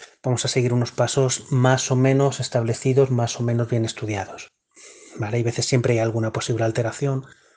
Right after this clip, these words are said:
hay variables dependientes, variables independientes, pero más o menos es siempre el mismo esquema, ¿no?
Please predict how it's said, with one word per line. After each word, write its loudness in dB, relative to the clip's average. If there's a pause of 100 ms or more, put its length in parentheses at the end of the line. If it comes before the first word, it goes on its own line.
(560)
hay 0
variables 4
dependientes, 2
variables 0
independientes, 0
pero 0
más 2
o 2
menos 0
es -8
siempre -6
el -6
mismo -8
esquema, -10
¿no? -10